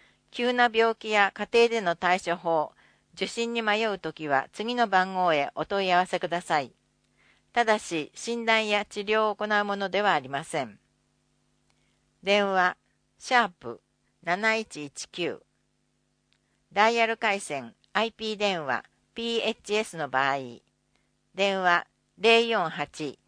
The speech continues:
八二四四一九九。相談時間、二十四時間、三百六十五日対応。埼玉県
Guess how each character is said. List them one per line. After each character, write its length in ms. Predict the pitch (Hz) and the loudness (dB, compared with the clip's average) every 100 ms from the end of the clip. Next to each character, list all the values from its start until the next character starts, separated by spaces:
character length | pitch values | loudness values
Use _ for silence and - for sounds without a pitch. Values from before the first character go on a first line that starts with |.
| _ | _
八 320 | - 180 226 | -8 -6 -4
二 320 | 233 220 170 147 | -4 -4 -6 -6
四 300 | 156 135 - _ _ _ 180 | -6 -8 -16 _ _ _ -4
四 280 | 220 233 | -2 0
一 220 | 233 - - | -2 -8 -14
九 320 | - 185 180 | -4 -2 -2
九。 320 | - 180 131 - _ _ _ _ _ _ _ _ _ _ | -6 -6 -6 -10 _ _ _ _ _ _ _ _ _ _
相 300 | - 240 233 | 0 2 2
談 240 | 226 214 | 0 -2
時 140 | 202 | -6
間、 320 | - 156 127 - _ _ | -2 -2 -2 -14 _ _
二 180 | 226 254 | -10 -6
十 180 | 202 175 | -4 -2
四 200 | 156 165 | -2 -4
時 120 | 170 | -6
間、 320 | - 135 113 _ | -6 -6 -8 _
三 300 | - 240 220 | -2 -2 0
百 240 | 175 165 | -2 -2
六 260 | 151 - 220 | -4 -4 -4
十 160 | 208 | -2
五 120 | 196 220 | -2 -4
日 240 | 190 - | -6 -12
対 360 | - 143 139 135 | -6 -4 -4 -2
応。 280 | 123 107 - _ _ _ _ _ _ _ _ _ _ _ _ _ _ _ _ _ _ _ _ _ _ _ _ | -2 -4 -12 _ _ _ _ _ _ _ _ _ _ _ _ _ _ _ _ _ _ _ _ _ _ _ _
埼 300 | _ - 240 | _ 0 0
玉 260 | 240 240 233 | 2 0 0
県 320 | - 147 127 | 0 -6 -8